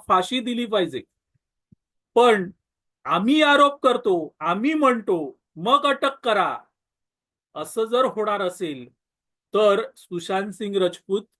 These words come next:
दिशा सालियन प्रकरणातही वेगळं काही झालेलं नाही.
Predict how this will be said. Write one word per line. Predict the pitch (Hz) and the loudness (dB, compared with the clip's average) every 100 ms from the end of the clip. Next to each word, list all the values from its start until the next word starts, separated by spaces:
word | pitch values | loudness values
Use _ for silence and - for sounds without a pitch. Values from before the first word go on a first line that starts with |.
| _ - | _ -12
दिशा | 151 - 180 | -12 -4 -4
सालियन | 180 185 170 175 175 | -4 -4 0 0 -2
प्रकरणातही | 175 175 - 175 175 170 170 175 | -4 -8 -4 -4 -4 -4 -4 -4
वेगळं | 156 156 151 160 | -6 -6 -4 -4
काही | 160 156 | -4 -6
झालेलं | 143 135 131 123 | -6 -8 -8 -10
नाही. | 117 98 | -14 -20